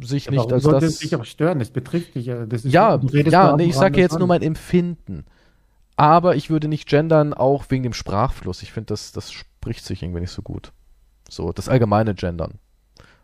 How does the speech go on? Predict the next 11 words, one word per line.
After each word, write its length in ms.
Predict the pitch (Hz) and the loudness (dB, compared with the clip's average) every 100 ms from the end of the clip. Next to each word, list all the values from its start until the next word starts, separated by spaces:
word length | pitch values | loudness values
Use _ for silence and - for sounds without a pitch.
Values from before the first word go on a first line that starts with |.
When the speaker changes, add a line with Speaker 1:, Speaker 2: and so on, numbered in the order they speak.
| - | -8
Speaker 1:
Und 120 | 120 | -4
ich, 300 | 131 - - - | -4 -6 -20 -16
ich 180 | - | -16
finde 560 | - - 147 190 190 131 | -16 0 0 4 2 4
halt, 440 | 151 170 180 - _ _ _ _ _ _ _ - | 6 6 6 0 _ _ _ _ _ _ _ -20
äh, 140 | - - _ _ _ _ _ _ _ _ _ - | -16 -16 _ _ _ _ _ _ _ _ _ -16
ach, 580 | - - - - - - | -8 -8 -6 -6 -6 -2
keine 240 | 127 98 | -2 0
Ahnung, 220 | 92 92 | -2 -4
es 200 | 82 - | -8 -10
ist, 420 | 101 - - - | -16 -16 -18 -20